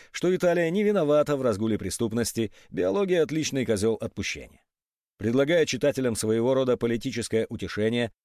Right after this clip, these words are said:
«Преступный человек» и его откровенно российское продолжение «Женщина, проститутка и преступница»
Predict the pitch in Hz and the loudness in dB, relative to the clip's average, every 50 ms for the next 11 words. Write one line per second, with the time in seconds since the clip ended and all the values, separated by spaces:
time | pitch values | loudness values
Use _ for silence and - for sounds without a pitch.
0 | _ _ - 135 135 - - 233 196 190 196 165 - - 160 156 156 156 180 226 | _ _ -4 -2 -2 0 -2 -2 0 0 -2 0 0 0 2 2 2 4 2 0
1 | - - - - _ - 104 107 110 113 113 101 - 113 98 - 104 110 113 117 | 0 0 -6 -14 _ -4 -2 0 0 2 0 0 0 -2 -4 -2 -2 0 2 2
2 | 110 98 98 98 107 104 - 127 101 - - 95 90 82 90 95 92 92 95 92 | 0 0 0 0 -2 -2 -2 -4 -4 -4 -4 -6 -6 -6 -8 -6 -4 -4 -4 -2
3 | 95 117 113 107 107 101 95 87 113 117 107 98 - 110 113 113 107 104 104 - | -2 -2 0 0 -2 -2 -2 -2 0 -2 0 -2 -4 -2 -4 -4 -2 -4 -6 -6
4 | - 104 95 - 107 101 - - 104 104 - 110 - 87 85 - - 127 117 123 | -6 -8 -8 -6 -8 -6 -4 -4 -4 -4 -4 -8 -10 -8 -12 -6 -6 -4 -2 -2
5 | 139 127 - 139 139 123 | -4 -2 0 0 0 -2